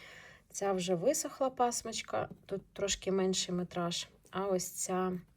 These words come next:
така сіро-блакитна ще в мене досушується. Тож в мене ще, е, три пасми залишилось, е, щоб випрати, але я вже казала, що в цьому році я не буду розпочинати цей проєкт. Це проєкт наступного року,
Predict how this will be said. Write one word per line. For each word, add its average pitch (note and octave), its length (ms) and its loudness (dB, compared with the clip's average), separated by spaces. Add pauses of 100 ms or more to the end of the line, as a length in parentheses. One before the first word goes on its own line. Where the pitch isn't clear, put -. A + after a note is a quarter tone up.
(760)
така E3+ 480 -4
сіро-блакитна F3 1120 0
ще F#3 340 -2
в F3+ 60 0
мене F3+ 280 4
досушується. D#3+ 880 -4 (560)
Тож A3+ 260 2
в G3+ 80 -2
мене G3+ 360 2
ще, F#3+ 600 4
е, F3 160 2
три G3+ 280 0
пасми F#3 560 2
залишилось, E3+ 880 -2
е, E3+ 320 -6
щоб F3+ 280 -4
випрати, F#3 640 0 (500)
але G#3 220 4
я G3+ 140 6
вже F3+ 180 0
казала, F3+ 420 2
що E3+ 200 -2
в E3+ 80 -6
цьому F#3+ 340 2
році E3+ 380 0
я E3 160 0
не E3+ 100 0
буду C4 240 0
розпочинати A#3 720 -2
цей G3+ 200 -4
проєкт. F#3+ 500 0
Це F#3+ 120 0
проєкт F3+ 440 0
наступного A#3 640 -2
року, G#3 440 -2